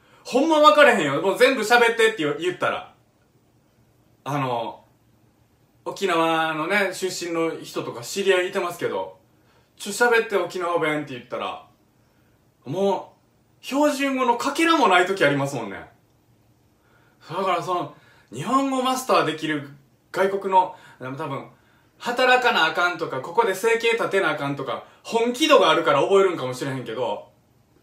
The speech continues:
すごいわなって、それ、それ考えたら、ね、ブラインドテニスとかで海外飛び回ってた時期があったんですけど、全く英語、ダメでした、もう。「Help me」と、「Help me, help me」言って、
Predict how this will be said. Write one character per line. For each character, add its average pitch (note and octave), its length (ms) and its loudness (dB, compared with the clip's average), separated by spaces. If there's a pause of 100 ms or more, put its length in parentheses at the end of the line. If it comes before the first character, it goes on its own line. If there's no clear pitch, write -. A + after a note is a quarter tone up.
(120)
す - 400 -16
ご A3 260 2
い F3+ 120 2
わ B2+ 160 -2
な C3 180 -4
っ B2+ 60 -12
て、 A2+ 120 -10
そ F3+ 180 -6
れ、 G3+ 240 -2 (580)
そ G3+ 200 -6
れ A#3 100 0
考 A#3 100 -4 (240)
え G3+ 40 -2
た D#3 120 0
ら、 B2 380 -2 (920)
ね、 E3+ 220 -4
ブ D#3+ 80 -2
ラ F#3+ 140 2
イ G3 60 0
ン - 20 0
ド G3 100 0
テ G3+ 140 -4
ニ E3+ 140 -2
ス - 80 -14
と C#3 100 -6
か C3 80 -4
で A#2+ 100 -4
海 F#3 280 0
外 A#2 360 -4
飛 F3+ 160 -6
び F#3 80 -4
回 F#3 240 4
っ - 60 -6
て F#3 100 -4
た F3 120 -2
時 D3+ 140 -8
期 D3 120 -8
が A#2 100 -4
あ - 40 -4
っ - 60 -14
た E3 120 -4
ん D3 60 -4
で B2+ 80 -6
す - 100 -12
け B2 80 -8
ど、 G#2+ 240 -10
全 C#4 640 2
く A#3+ 420 -2 (120)
英 G3 180 2
語、 F#3+ 400 2 (840)
ダ G3 120 2
メ E3 80 0
で C3+ 80 -2
し B2+ 60 -10
た、 B2 80 -12
も A2 320 -10
う。 - 0 - (340)
「Help G3+ 260 0
me」 D3+ 280 -6
と、 - 260 -8
「Help G3 180 -6
me, F#3+ 300 -4
help F#3+ 220 -2
me」 F3+ 220 -6
言 C3+ 100 -6
っ - 40 -6
て、 - 480 -4